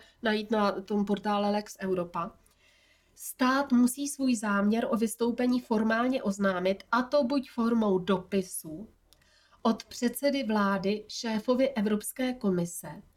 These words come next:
nebo ústním vyjádřením předsedy vlády dané země před všemi dalšími šéfy států a vlád na summitu Evropské unie." A dnes,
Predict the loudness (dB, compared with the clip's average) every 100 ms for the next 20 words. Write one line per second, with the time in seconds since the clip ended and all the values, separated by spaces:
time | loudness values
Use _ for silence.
0 | _ _ _ -2 2 4 2 2 0 -4
1 | -10 2 4 4 0 -4 -2 0 2 2
2 | 4 2 0 -2 2 2 0 -2 -6 -4
3 | -4 -2 0 2 2 2 2 4 2 4
4 | 0 0 0 0 -4 -10 _ _ _ -2
5 | -2 -2 -2 2 2 4 0 -2 0 0
6 | 2 -2 0 -2 0 0 2 0 2 2
7 | 2 2 0 0 -2 -2 -2 -4 -4 -4
8 | -6 -6 -4 -2 0 0 -4 -8 _ _
9 | _ _ _ _ _ _ -20 _ _ _
10 | _ _ _ _ _ _ -6 2 2 4
11 | 4 4